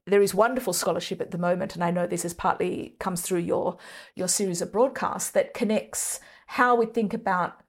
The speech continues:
reproductive control and reproductive justice and neoliberalism.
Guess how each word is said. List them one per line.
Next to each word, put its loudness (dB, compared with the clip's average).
reproductive -2
control 2
and -4
reproductive -4
justice -4
and 0
neoliberalism. 0